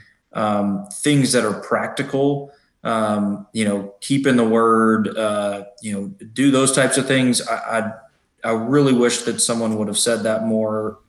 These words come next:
more to me over and over and over again. Um, sometimes other than your parents, uh, because we all know that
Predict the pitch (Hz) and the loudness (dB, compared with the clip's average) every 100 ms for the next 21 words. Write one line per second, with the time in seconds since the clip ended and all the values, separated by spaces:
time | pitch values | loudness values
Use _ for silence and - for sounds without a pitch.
0 | - 113 113 110 113 107 107 104 113 110 | -10 -2 -2 -2 -6 -6 -4 0 0 0
1 | 107 110 107 104 104 107 107 104 107 104 | 0 0 -2 -4 -4 -2 -2 -4 -6 -8
2 | 104 101 - - - _ - 110 107 104 | -10 -14 -20 -20 -20 _ -2 2 4 2
3 | - 147 139 131 117 110 117 117 110 104 | 2 2 4 4 2 2 0 2 2 0
4 | 101 - 107 117 147 - - - _ _ | 0 -2 0 0 0 -2 -4 -12 _ _
5 | - 113 110 104 107 107 101 104 107 110 | -8 -4 -2 -2 -2 -2 -2 -2 0 2
6 | 107 104 110 104 104 | 2 2 2 0 -4